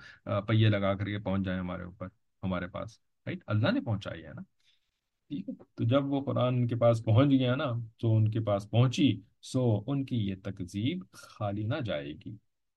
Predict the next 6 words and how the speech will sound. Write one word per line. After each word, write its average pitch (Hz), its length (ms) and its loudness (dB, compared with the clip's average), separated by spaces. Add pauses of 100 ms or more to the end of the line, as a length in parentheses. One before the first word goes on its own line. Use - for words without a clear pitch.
(440)
ठीक 110 160 -10
है 180 60 -10
ना, 190 100 -8 (520)
ये 104 200 -2
जो 98 200 -4
avoidance 113 640 4